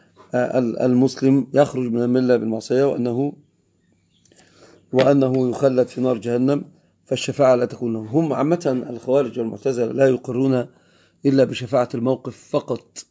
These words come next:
فقط. أي شفاعة أخرى لا، لا. وقد قالوا،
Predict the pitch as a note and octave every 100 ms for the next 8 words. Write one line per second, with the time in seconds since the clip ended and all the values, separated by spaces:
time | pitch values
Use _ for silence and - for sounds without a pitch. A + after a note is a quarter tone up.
0 | _ _ _ - D#3+ C3+ A#2 - - _
1 | _ _ _ _ _ _ _ - - D3
2 | C#3+ C3+ C3+ C3+ C3 B2 C#3+ C#3 - B2
3 | C3 C3+ - - _ _ _ _ _ _
4 | _ _ _ _ _ _ _ _ _ _
5 | - C3+ C#3 C3+ D#3 E3 C#3+ C#3+